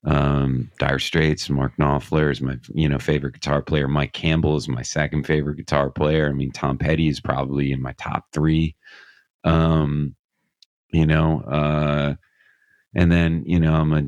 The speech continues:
nineties, yeah, indie rock kind of guy. You know, it's just who I am from my age. So it's like Guided by Voices and Pavement and that, bands like that,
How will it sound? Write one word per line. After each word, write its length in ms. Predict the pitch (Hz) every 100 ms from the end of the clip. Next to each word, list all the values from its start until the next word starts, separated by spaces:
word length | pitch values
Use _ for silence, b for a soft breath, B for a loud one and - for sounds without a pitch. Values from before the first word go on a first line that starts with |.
| -
nineties, 920 | 78 76 80 78 78 69 65 60 50
yeah, 320 | 53 80 76 76
indie 400 | 80 82 78 76
rock 300 | 73 73 -
kind 240 | 82 76
of 100 | 73
guy. 480 | 73 76 78 80 78
You 180 | 78 80
know, 220 | 78 78
it's 140 | 80 -
just 240 | 76 -
who 140 | 80 71
I 80 |
am 260 | 71 73 73
from 220 | - 73
my 200 | 69 67 -
age. 340 | 80 82 71
So 200 | - 76
it's 180 | 73 -
like 200 | 71 67 _
Guided 280 | - 71 71
by 120 | 71
Voices 640 | 69 71 76 - 78 76 67
and 100 | 64
Pavement 600 | - 73 71 76 76 67
and 220 | 62 64 - _
that, 300 | 76 67 -
bands 300 | 69 76 78
like 200 | 71 64
that, 320 | 69 71 78